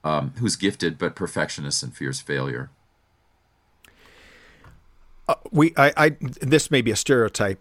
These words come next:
Speaker 2: but usually when I think about gifted students, y-, you, you usually think about the, uh, well, for lack of a better word, the chess nerds. Maybe they don't have all these <laughs> things in school these days,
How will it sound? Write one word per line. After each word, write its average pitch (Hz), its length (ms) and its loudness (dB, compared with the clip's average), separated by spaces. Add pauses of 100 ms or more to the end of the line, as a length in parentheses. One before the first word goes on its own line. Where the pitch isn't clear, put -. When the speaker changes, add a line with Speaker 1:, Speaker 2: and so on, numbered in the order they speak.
Speaker 2:
but 117 200 0
usually 143 280 4
when 123 100 0
I 110 80 0
think 131 200 -2
about 110 360 0
gifted 104 500 0
students, 113 720 0 (100)
y-, 107 140 -8
you, 113 280 0
you 104 140 -2
usually 117 300 0
think 110 240 -2
about 104 340 0
the, 98 340 0
uh, 90 180 -2 (720)
well, 101 340 4
for - 220 0
lack 113 180 4
of 104 60 -8
a - 20 -10
better 104 140 2
word, 101 180 2
the 90 80 -6
chess - 320 0
nerds. 101 340 -2
Maybe 107 220 0
they 104 60 0
don't 104 140 -2
have 104 400 0
all 107 140 2
these 104 240 -2
<laughs> - 80 -2
things 127 220 2
in 135 60 0
school 120 340 0
these 110 220 -2
days, 101 320 0